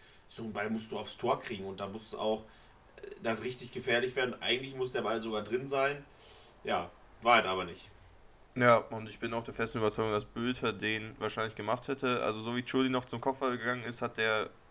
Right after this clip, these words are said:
Speaker 2: so wie man's nämlich nicht machen sollte, die Augen zu beim Kopfball und, äh, hält den Kopf nicht richtig hin. Also so wie man das eigentlich in der D-Jugend noch gemacht hat, äh,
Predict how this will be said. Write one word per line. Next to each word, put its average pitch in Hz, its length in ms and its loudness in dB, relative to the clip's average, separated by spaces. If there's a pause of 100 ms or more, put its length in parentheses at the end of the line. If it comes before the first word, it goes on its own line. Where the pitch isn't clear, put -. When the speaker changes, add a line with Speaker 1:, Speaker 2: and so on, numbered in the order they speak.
Speaker 2:
so 117 260 2
wie 127 40 4
man's 120 220 0
nämlich 113 180 -4
nicht 135 160 -6
machen 135 180 -4
sollte, 131 300 2
die 110 100 -2
Augen 139 320 4
zu 165 200 0
beim 156 200 2
Kopfball 151 480 4
und, 123 440 0
äh, 117 300 6 (480)
hält 131 200 8
den 131 100 4
Kopf - 220 2
nicht 107 180 -2
richtig 104 300 0
hin. 123 320 0
Also 113 280 4
so 123 240 -2
wie 127 280 2
man 123 180 -2
das 120 160 0
eigentlich 123 300 -2
in 117 60 -4
der 113 100 0
D-Jugend 127 440 0
noch 113 140 -2
gemacht 110 380 -2
hat, - 280 -4
äh, 107 400 2